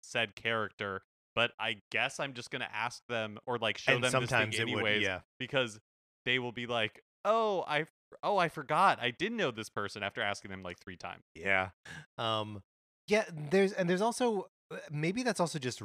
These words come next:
Speaker 2: written into the characters in the games. Like, I'm, I'm just sort of thinking about this now, that, um, in The Missing Heir, uh, you spend most of your time with a family, uh, and the matriarch,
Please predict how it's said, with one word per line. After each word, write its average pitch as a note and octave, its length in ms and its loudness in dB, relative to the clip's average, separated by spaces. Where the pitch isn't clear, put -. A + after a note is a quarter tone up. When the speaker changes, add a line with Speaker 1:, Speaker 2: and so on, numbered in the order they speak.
Speaker 2:
written A#2+ 380 -4
into G#2+ 960 -4
the G#2 220 -6
characters C#3 560 -2
in G2+ 80 -10
the F#2 80 -8
games. F2+ 400 -6
Like, G#2+ 160 -4
I'm, A2+ 120 -4
I'm A2 120 -6
just A#2 180 -6
sort B2 140 -2
of F#2+ 60 -10
thinking A2 220 -6
about G2 180 -4
this - 160 -10
now, G#2+ 340 -4
that, G#2 360 0
um, A2 280 -4
in C#3 160 -4
The B2+ 60 -4
Missing D3+ 380 -4
Heir, A#2 400 0
uh, A2 200 -2
you A2+ 140 -4
spend A2+ 380 -4
most A#2+ 260 -2
of - 60 -16
your D3 100 -4
time G#2+ 420 -6
with A2 340 2
a G2+ 220 -2
family, A2 680 -2
uh, G2+ 380 -2
and G2+ 260 -8
the G#2+ 120 -6
matriarch, G#2+ 680 -2